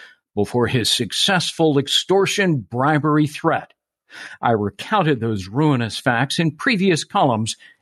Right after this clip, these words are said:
and a podcast. But the tragedy in all of this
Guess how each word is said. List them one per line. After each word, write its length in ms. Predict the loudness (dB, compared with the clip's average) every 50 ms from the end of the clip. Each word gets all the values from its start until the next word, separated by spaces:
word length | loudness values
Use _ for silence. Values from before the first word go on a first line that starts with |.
| _ _
and 120 | -2 -2
a 40 | -2
podcast. 800 | -2 -2 0 0 0 0 0 -2 -2 -2 -2 -4 -6 -10 -16 -16 -18 _ _ _ _ _ _ _ -16 -14 -12 -12 -14 -12 -4 -4
But 140 | -2 0
the 80 | 0 0
tragedy 840 | 0 -2 -4 -4 -2 -4 -2 -2 0 0 0 2 2 2 2 2
in 140 | 0 -2 0
all 200 | 0 0 0 0 -2
of 100 | -2 -2
this 360 | -2 -4 -2 -2 -2 -4 -4